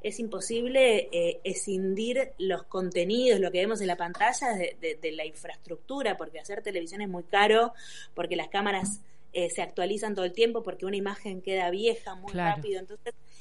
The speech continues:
Speaker 1: en el kirchnerismo yo te, te diría que es una época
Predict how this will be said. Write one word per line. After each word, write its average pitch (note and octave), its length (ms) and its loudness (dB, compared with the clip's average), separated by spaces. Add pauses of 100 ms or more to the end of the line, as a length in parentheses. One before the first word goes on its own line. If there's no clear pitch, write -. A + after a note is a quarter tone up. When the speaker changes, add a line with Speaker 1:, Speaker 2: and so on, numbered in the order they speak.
(160)
Speaker 1:
en G3+ 100 -8
el G3+ 140 -4
kirchnerismo A3 460 -4
yo C4 120 -8
te, F#3+ 140 -4 (160)
te F3+ 220 -6
diría G3+ 400 -2
que G#3+ 80 0
es G3+ 140 -4
una G#3+ 200 0
época A#3 460 -2